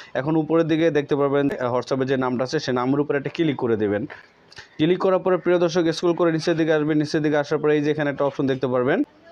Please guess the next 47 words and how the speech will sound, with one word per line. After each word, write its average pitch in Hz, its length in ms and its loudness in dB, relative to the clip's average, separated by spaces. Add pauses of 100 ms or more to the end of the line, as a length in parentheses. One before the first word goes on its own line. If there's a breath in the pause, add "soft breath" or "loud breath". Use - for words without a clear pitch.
চ্যাট 170 300 0
লক। 113 260 0
এই 131 80 0
যে 147 80 2
এখানে 151 200 0
একটা 147 140 -2
চ্যাট 151 280 -2
লক 151 100 0
দেখতে 147 260 -2
পারবেন, 151 200 2
এটা 147 100 0
কিন্তু 143 200 0
আমার 143 220 0
অফ 139 160 2
করা 139 240 0
আছে। 135 180 0
Just 151 300 0
আমরা 143 200 0
যদি 139 160 -4
এখান 143 140 -2
থেকে 139 140 -2
on 147 280 0
করে 135 180 2
দিই, 98 180 0
দেখুন, 135 300 -2
on 139 160 -2
করার 143 220 -2
পরে 143 160 -2
এরকম 143 200 0
একটা 143 120 0
অপশন 143 200 -4
চলে 143 200 0
আসবে। 147 240 0 (340 loud breath)
এরকম 156 180 2
একটা 165 140 2
অপশন 165 180 0
চলে 160 220 2
আসলে 156 200 -2
আপনি 147 140 0
just 147 300 -2
এখান 143 180 -2
থেকে 143 180 0
কন্টিনিউতে 165 580 0
একটা 160 120 0
ক্লিক 156 260 -2
করে 127 180 2
দেবেন। 101 240 -2